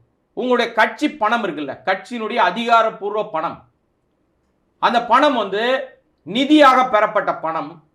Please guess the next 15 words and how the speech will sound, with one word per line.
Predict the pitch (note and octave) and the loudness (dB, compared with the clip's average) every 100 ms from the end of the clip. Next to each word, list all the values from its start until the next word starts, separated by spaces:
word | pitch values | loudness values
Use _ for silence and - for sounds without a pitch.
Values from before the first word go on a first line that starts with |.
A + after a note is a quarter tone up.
| _ _ _ _ | _ _ _ _
அறுபது | - A#3 D#4 D4+ | 0 2 4 6
ஆண்டு | C4+ B3+ D4 D4 | 6 6 2 0
காங்கிரஸ் | C#4+ G#3+ B3+ B3+ A#3 - G3+ | 0 2 2 0 -2 -4 -4
கட்சியினுடைய | F#3 G3 F3+ E3 F3 G#3+ G#3+ - _ _ _ _ | -4 -6 -8 -4 0 0 0 -10 _ _ _ _
ஆண்டு | - F#3 C#4 D#4 D4 B3 | 2 4 6 4 4 4
வருமானம் | G3+ A3+ A#3 A3 F#3+ | 4 4 4 2 0
இப்ப | G3 - A3+ - | -6 2 2 2
அவங்களுடைய | D#3+ G#3 G3+ F#3 | -2 -2 -2 0
பேங்க் | G#3 C#4 B3 | 2 2 2
பேலன்ஸ் | G#3+ G3+ G3 B3+ G#3+ | 0 0 -2 -10 -12
நூத்தி | A#3 D#4+ - C#4+ | -12 -12 -8 -10
சில்லற | - G#3 G3 F#3 | -8 -6 -6 -4
கோடி | A3 G3+ | -6 -6
தான் | A3 A3 | -6 -4
காமிக்கிறாங்க. | F3 D#3 C#3 - | -4 -4 -8 -10